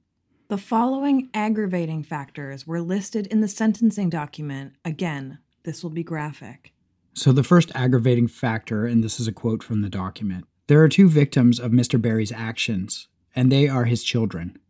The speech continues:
Speaker 2: Chloe and Aubrey were under eighteen years of age,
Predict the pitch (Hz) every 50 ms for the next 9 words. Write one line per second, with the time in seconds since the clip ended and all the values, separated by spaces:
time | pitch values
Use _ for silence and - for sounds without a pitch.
0 | _ - - - 131 135 143 147 147 135 123 117 110 107 95 113 110 110 110 107
1 | - _ _ _ - 131 127 - 135 135 135 151 131 135 127 123 - - 127 120
2 | 113 113 104 104 101 95 98 95 95 90 92 - - -